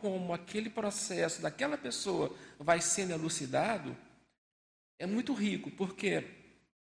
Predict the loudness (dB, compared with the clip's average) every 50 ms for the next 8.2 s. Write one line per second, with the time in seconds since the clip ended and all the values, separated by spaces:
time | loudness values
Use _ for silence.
0 | _ _ _ _ _ _ -4 -2 0 2 2 0 2 0 -2 -4 -6 -10 -12 -12
1 | -12 -14 -6 -4 -2 -2 -2 -2 -2 -2 -4 -4 -2 -2 -2 0 2 0 0 0
2 | -2 -4 -4 -2 -2 0 0 0 -2 -4 -4 -6 -6 -4 -4 -4 -4 -4 -4 -2
3 | -2 -2 -2 -2 0 0 -2 -2 -2 -4 -2 -2 -2 -2 0 -2 -2 -2 -2 -2
4 | -4 -4 -10 -18 -20 -20 -20 -20 -20 -20 -10 -6 -6 -4 -4 -4 0 2 2 2
5 | 0 -2 -4 -4 -4 -4 -6 -8 -14 -20 -20 -20 -20 _ _ _ _ _ _ _
6 | -16 -16 -10 -6 -2 0 2 2 2 0 -2 -2 -2 -2 -2 -2 -4 -4 -4 -2
7 | 0 0 0 0 0 -2 -2 0 -2 0 0 0 0 0 0 -2 -2 -4 -4 -4
8 | -4 -6 -6